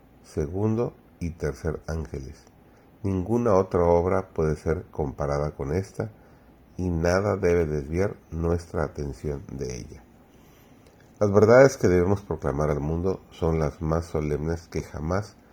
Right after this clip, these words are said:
hayan sido confiadas a seres mortales. Nuestra tarea consiste en proclamarlas. El mundo debe ser amonestado, y el pueblo de Dios tiene que ser fiel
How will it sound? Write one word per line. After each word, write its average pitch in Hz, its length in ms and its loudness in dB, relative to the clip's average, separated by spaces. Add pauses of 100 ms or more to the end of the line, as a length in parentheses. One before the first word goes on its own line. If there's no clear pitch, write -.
(380)
hayan 85 280 0
sido 87 320 -4
confiadas 80 640 -2 (140)
a 71 80 -8
seres 71 400 -8
mortales. 71 520 -10 (1300)
Nuestra 85 380 -2
tarea 78 480 -2 (580)
consiste - 760 -6
en 80 120 -4
proclamarlas. 67 1000 -8 (720)
El 87 140 -2
mundo 104 440 2
debe 80 300 0
ser 78 200 -4
amonestado, 69 720 -8 (640)
y 80 80 -6
el 67 100 -6
pueblo 85 400 0
de 69 180 -4
Dios 90 380 -2 (300)
tiene 80 300 -4
que - 140 -16
ser 71 240 -10
fiel 90 360 -6